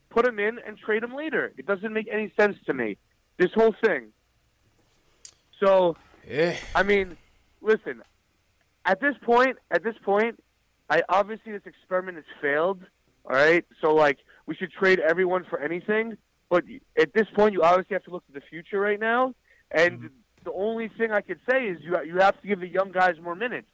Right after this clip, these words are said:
Speaker 1: You know, Iggy should play more. Kev-, uh,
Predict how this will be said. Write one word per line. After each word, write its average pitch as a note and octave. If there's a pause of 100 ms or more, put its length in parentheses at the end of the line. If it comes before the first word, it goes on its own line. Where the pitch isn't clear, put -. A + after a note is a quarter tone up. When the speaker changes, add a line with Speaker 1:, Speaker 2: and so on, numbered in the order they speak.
(520)
Speaker 1:
You D#3+
know, E3+ (560)
Iggy F#3
should G#3
play G#3
more. G3+
Kev-, E3+ (140)
uh, D3+